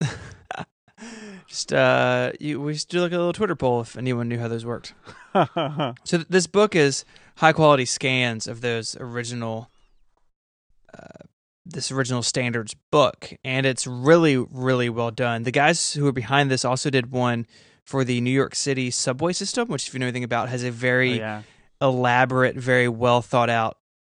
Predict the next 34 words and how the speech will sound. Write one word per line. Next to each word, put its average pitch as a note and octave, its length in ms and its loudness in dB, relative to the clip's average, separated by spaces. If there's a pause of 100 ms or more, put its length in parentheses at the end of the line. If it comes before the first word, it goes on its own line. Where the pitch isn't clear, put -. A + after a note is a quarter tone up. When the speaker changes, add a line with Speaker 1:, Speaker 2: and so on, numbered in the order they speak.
(140)
Speaker 1:
design B2 560 0
system A#2 680 -4 (380)
throughout B2 240 -2
the C3 80 -8
whole B2 280 0
thing. - 540 -10
And, A#2+ 300 -6
um, A2 340 -10 (320)
it's D#3 120 2
just F#3+ 140 0
a - 20 -10
great F#3 200 4
book. F#3+ 180 2
So E3 100 -4
mine D3 140 4
showed D3+ 180 4
up - 200 -2
last C#3 240 0
weekend. D3 320 -2
It C#3 80 -4
came, C#3 420 0 (480)
uh, B2+ 200 4
the A#2 120 -2
book C#3+ 280 2
wrapper C3+ 300 2
was, C3 160 0
like, B2 180 -2 (140)
you C#3 120 -4
know, B2+ 100 0
like, A#2+ 140 -2
the A#2+ 160 -10 (120)
thin, C3 340 0
like, A2+ 240 -4
um, A2+ 380 -8